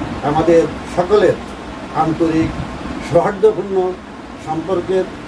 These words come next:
সম্পর্ক এবং ভ্রাতৃত্ববোধের মাধ্যমে আমরা যেন এই সংকটকে উত্তরণ করতে পারি এবং বাঙালি জাতি হিসাবে আমরা একটা সমৃদ্ধ জাতি হিসাবে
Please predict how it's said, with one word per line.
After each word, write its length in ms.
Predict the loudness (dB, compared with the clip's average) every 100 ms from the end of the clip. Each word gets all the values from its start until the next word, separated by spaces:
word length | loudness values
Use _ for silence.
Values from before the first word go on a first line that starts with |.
| -12 -2
সম্পর্ক 420 | 0 2 0 2
এবং 360 | 4 4 4 2 -2 -14 -8 0
ভ্রাতৃত্ববোধের 760 | 0 0 2 4 4 0 -4
মাধ্যমে 480 | -4 -4 -4 -2 -2 -4 -16 -16 -8
আমরা 300 | -2 2 4
যেন 240 | 4 4 2 -2 -10 -4
এই 100 | -2 2 4
সংকটকে 640 | 4 4 2 2 2 2 2 -12 -12 -4 -4
উত্তরণ 460 | -2 2 2 2 0
করতে 240 | 2 2
পারি 280 | 2 -2 -4 -8 -14 -10 -4
এবং 300 | 2 2 2 -4 -8 -12 -6
বাঙালি 500 | -2 0 0 0 -2 -2 -6 -12 -12 -8 2
জাতি 300 | 2 4 2
হিসাবে 520 | 2 2 2 2 -2 -6 -12 -12 -10 -2
আমরা 380 | 0 2 2 2 -4 -12 -10 -8
একটা 360 | -4 2 2 2 -2 -10 -10 -4
সমৃদ্ধ 600 | 2 2 4 4 6 6 4 -4 -16 -18 -10
জাতি 260 | -6 -2 0
হিসাবে 500 | 0 -2 -2 0